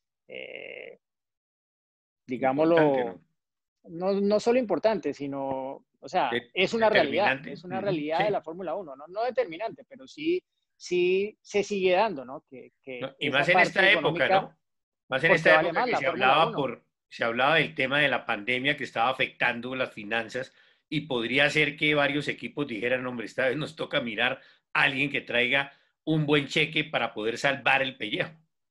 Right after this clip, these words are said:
Speaker 1: Bueno, entró en Williams que necesitaba dinero, ¿sí?
Speaker 2: Ujú.
Speaker 1: Vio la necesidad allí y, y fue y ofreció y lo sentaron a Lance Stroll saltándose la,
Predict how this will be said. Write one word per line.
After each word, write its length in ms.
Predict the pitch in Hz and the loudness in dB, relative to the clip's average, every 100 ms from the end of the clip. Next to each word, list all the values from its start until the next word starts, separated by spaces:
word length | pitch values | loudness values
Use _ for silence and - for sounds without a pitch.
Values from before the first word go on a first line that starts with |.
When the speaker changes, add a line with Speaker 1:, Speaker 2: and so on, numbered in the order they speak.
| _ _ _ _ _ | _ _ _ _ _
Speaker 1:
Bueno, 200 | 175 226 | -16 -14
entró 480 | 151 - 131 139 165 | -14 -10 -4 -2 -2
en 160 | 180 160 | -4 0
Williams 360 | 175 208 240 | 0 0 -4
que 100 | 185 | -8
necesitaba 640 | 156 143 117 135 - 127 170 | -8 -8 -8 -8 -2 2 2
dinero, 440 | 139 156 233 - _ _ - | 0 -2 -2 -4 _ _ -10
¿sí? 80 | 120 | -8
Speaker 2:
Ujú. 320 | 104 - - - _ _ _ - | -8 -8 -10 -16 _ _ _ -12
Speaker 1:
Vio 200 | 123 127 | -6 -4
la 120 | 151 | -4
necesidad 920 | 185 160 135 135 131 131 156 214 214 | -4 -4 -2 0 2 2 4 2 2
allí 800 | 160 135 151 214 254 165 135 120 _ _ _ _ _ | -2 -6 -6 -6 -6 -8 -8 -12 _ _ _ _ _
y, 80 | - | -20
y 40 | 127 | -12
fue 480 | 151 147 202 233 247 | -6 -2 2 2 2
y 100 | 185 | -4
ofreció 600 | - 139 - 143 170 247 | -4 -8 -6 -4 0 -2
y 80 | 226 | -2
lo 140 | 165 | -6
sentaron 520 | 139 127 135 147 202 | -8 -6 -4 -4 -4
a 80 | 180 | -6
Lance 320 | 139 135 190 | -6 -8 -12
Stroll 540 | - 180 175 226 247 208 | -8 -2 0 -2 -4 -6
saltándose 580 | 151 135 139 165 175 175 | -6 -6 -8 -10 -8 -4
la, 380 | 139 123 123 | -4 -6 -10